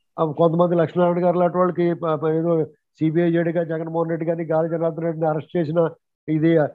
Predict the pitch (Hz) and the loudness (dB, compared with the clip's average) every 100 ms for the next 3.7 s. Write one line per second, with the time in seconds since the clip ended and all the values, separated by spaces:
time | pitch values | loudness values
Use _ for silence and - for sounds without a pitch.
0 | - - 151 165 165 170 165 170 208 247 | -8 -6 -2 -2 0 -2 -2 -4 -4 -6
1 | - _ _ 180 180 165 165 170 156 165 | -10 _ _ -2 0 0 0 0 0 2
2 | 151 160 165 180 170 202 175 165 151 143 | 4 2 2 -4 0 0 2 2 2 0
3 | 143 123 135 127 147 143 131 | -4 -6 -8 -6 -4 -2 -4